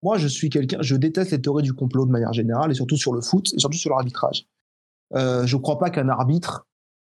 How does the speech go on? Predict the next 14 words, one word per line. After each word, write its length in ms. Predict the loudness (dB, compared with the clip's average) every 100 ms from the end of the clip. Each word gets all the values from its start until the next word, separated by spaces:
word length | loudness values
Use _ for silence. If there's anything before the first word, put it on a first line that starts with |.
| -2
volontairement 920 | 2 4 2 0 0 2 2 0 -2 0
ou, 340 | 2 4 4
euh, 420 | 2 2 0 2
de 140 | 2 2
manière, 480 | 2 2 2 2
euh, 300 | 0 0 0 0 -2 -2 -2 -2 -6 _ _ _ _ -4
comment 220 | -2 0
je 80 | 2
vais 40 |
dire, 220 | 2 2 2
délibérée, 680 | 2 4 2 2 0 -2 -10 _ _ -4
se 100 | 0
dise, « 240 | 2 0
Tiens, 380 | 0 0 0 -4